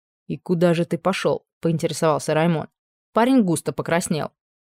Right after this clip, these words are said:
«Так это, милорд, я ж думал, лорд Блэквуд свою дочь увезёт, мы с ней на чердаке».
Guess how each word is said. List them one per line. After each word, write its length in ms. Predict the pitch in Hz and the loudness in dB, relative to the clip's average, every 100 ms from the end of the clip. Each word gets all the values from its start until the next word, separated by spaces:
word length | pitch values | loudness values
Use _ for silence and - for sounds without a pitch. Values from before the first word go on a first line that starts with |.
| _ _ _ _ | _ _ _ _
«Так 240 | 208 - | 0 2
это, 400 | 254 - 185 151 | 2 4 4 4
милорд, 580 | 127 170 214 247 277 - | 2 2 4 6 6 6
я 120 | 202 | 4
ж 60 | 196 | 4
думал, 460 | 190 269 233 208 208 | 4 6 8 8 8
лорд 280 | 247 208 | 6 4
Блэквуд 440 | 185 226 233 226 208 | 4 4 4 2 0
свою 260 | 208 220 | 4 6
дочь 280 | 208 226 214 | 6 4 4
увезёт, 540 | 226 220 196 262 254 190 | 4 6 6 6 4 4
мы 180 | 208 | 6
с 160 | 220 - | 4 4
ней 240 | 226 220 | 6 6
на 200 | 208 202 | 6 4
чердаке». 800 | 202 220 196 196 202 220 233 - | 4 0 2 2 2 2 2 2